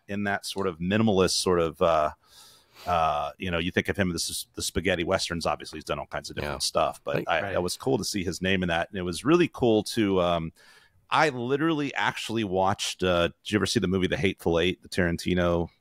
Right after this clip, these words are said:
Speaker 1: um,
Speaker 3: Mm,
Speaker 1: movie?
Speaker 3: you know, I have not
Speaker 2: Oh, he
Speaker 3: seen
Speaker 2: did
Speaker 3: that
Speaker 2: that
Speaker 3: one.
Speaker 2: one too,
Speaker 3: Yeah.
Speaker 2: right?
Speaker 1: Really long, and I kinda was like, "Eh, it looks kinda boring. I don't know." I ended up watching that movie
Speaker 3: <laughs>
Speaker 1: and kinda became a fan of the movie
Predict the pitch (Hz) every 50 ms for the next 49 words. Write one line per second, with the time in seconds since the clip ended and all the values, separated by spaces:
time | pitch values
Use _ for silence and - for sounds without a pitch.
0 | _ _ - 87 87 87 85 82 82 82 82 76 151 156 - 92 92 87 87 90
1 | - 127 127 131 139 147 143 135 135 160 - 151 170 185 180 143 139 143 190 -
2 | 269 - - 117 92 71 76 80 85 - - 117 110 95 98 104 113 139 160 190
3 | 220 220 226 233 220 202 185 180 175 175 170 170 170 170 170 156 - 127 135 131
4 | 127 131 131 - - - 135 131 143 147 143 139 143 120 143 123 107 - - 95
5 | - 180 185 185 185 180 180 165 156 147 135 131 127 123 - - - - 123 123
6 | 120 113 92 98 98 101 95 95 95 95 95 98 87 82 80 73 76 76 78 80
7 | - - - - - - _ _ _ _ _ _ _ _ _ _ _ _ - 110
8 | 127 143 151 151 - _ - 131 143 147 151 151 135 95 98 104 107 113 127 -
9 | - 156 131 135 117 110 117 - 113 113 120 127 113 90 85 76 73 80 87 -
10 | 110 104 - - 98 101 101 98 - - - - 101 107 113 120 110 117 - -
11 | 113 117 120 113 - - 127 127 135 135 123 110 104 113 123 110 113 98